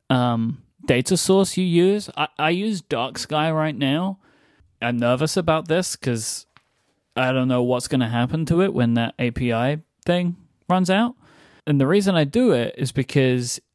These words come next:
it has good kind of, like, seven-day availability in the U K, but it also has the precipitation alerts and within, like, a, you know, within an hour or whatever,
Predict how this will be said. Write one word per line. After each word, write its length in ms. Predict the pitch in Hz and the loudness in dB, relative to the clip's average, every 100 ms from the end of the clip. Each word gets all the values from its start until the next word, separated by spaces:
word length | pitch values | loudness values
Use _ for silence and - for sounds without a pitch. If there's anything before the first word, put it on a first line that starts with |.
| _ _ - | _ _ -4
it 160 | 131 | -4
has 380 | - 131 127 120 | 0 2 2 0
good 460 | - 139 165 160 151 | -2 2 2 0 0
kind 240 | 147 139 | 2 4
of, 100 | 131 | 2
like, 140 | 123 | 0
seven-day 840 | - - 156 156 135 131 135 156 175 | 0 2 2 2 2 4 4 2 -4
availability 800 | - 127 127 127 127 123 127 - | -4 2 2 2 2 2 2 2
in 80 | 120 | 0
the 80 | 117 | 0
U 100 | 117 | -2
K, 380 | - 123 143 170 - - _ _ | 0 0 0 -2 -8 -20 _ _
but 100 | - | 2
it 60 | - | 2
also 340 | 139 156 160 | 4 2 0
has 520 | 123 117 117 123 127 - | 0 0 0 0 -4 -2
the 380 | 127 127 123 120 _ | 0 0 -2 -4 _
precipitation 760 | 131 156 151 208 214 - 110 107 _ _ _ _ _ _ _ - - | -2 -2 -2 0 0 2 -2 -4 _ _ _ _ _ _ _ -12 0
alerts 460 | 147 123 110 - 127 | 2 2 0 0 0
and 220 | 113 110 | 2 2
within, 280 | 120 123 120 | 2 4 2
like, 220 | 117 120 | 2 2
a, 240 | 120 110 - - | 0 0 -6 -6
you 160 | - 123 | 2 2
know, 100 | 113 | 4
within 300 | 123 123 120 | 2 2 2
an 100 | 123 | 2
hour 400 | 156 151 113 107 | 2 4 4 2
or 60 | |
whatever, 500 | 107 107 107 110 123 | 0 -2 0 2 0